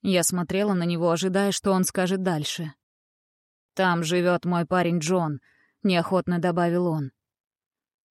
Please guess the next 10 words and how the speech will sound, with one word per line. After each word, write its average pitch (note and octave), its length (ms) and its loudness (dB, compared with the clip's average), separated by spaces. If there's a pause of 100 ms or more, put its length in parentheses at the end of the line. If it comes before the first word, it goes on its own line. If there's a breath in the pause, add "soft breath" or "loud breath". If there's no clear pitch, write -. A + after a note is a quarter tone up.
(340)
«Твой F#3 320 2
парень G3+ 420 2
Джон? G3+ 460 2 (320)
Что - 260 0
это G#3+ 240 4
значит?» F#3 600 0 (880)
«Как G#3+ 220 2
бы F#3 500 2
тебе F#3 300 0
сказать?» E3+ 640 -4